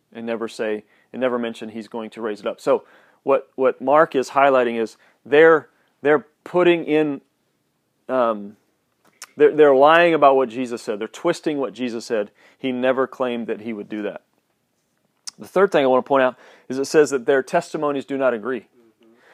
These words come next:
Speaker 1: So in other words, what's, what's most likely happening, even though he only, they only quote one person, um, what's most likely happening is,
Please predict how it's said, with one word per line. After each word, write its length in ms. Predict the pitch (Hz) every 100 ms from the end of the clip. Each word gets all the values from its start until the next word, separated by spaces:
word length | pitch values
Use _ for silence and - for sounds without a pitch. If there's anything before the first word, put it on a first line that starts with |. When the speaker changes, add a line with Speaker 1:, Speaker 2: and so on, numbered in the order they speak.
| _
Speaker 1:
So 280 | - 156 147
in 100 | 139
other 160 | 160 170
words, 300 | 139 123 - _ _
what's, 240 | 135 113 -
what's 220 | 147 151 156
most 240 | 165 -
likely 320 | 185 170 135
happening, 320 | 143 151 120
even 180 | 147 185
though 120 | 214
he 120 | 175 175
only, 220 | 170 143
they 220 | - 147
only 180 | 160 143
quote 540 | - - 170 170 - _
one 380 | - 127 151 165
person, 580 | - 147 147 - 185 196 _ _ _ _ _ _ _ _ _ _ _
um, 300 | - 127 123
what's 180 | 139 139
most 240 | 160 175 180
likely 320 | 156 147 139
happening 380 | 139 - 131 120
is, 220 | 113